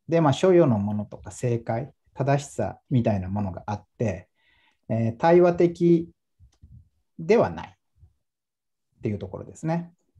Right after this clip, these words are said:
で、えっと、三人の方の、えーっと、資料を今日、あ、今朝いただいて、あの、ちょっとバーッと見ながら今もお話を聞いてたんですけど、えー、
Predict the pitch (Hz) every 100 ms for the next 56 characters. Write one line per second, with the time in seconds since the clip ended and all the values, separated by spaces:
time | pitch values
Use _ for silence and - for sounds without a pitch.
0 | - _ _ _ _ _ _ _ _ _
1 | _ _ _ _ - 202 175 - 151 151
2 | - 156 147 190 220 233 262 226 - 123
3 | 117 123 151 131 104 127 120 120 117 -
4 | 117 - 156 123 104 98 135 117 101 117
5 | 113 143 - 101 110 107 104 101 165 147
6 | 107 - 113 110 113 127 123 101 113 113
7 | - 113 113 113 95 101 110 95 87 90
8 | 104 101 - 101 - 110 107 98 - -
9 | - 127 143 120 - - _ _ _ -
10 | _ 123 120 120 117 117 113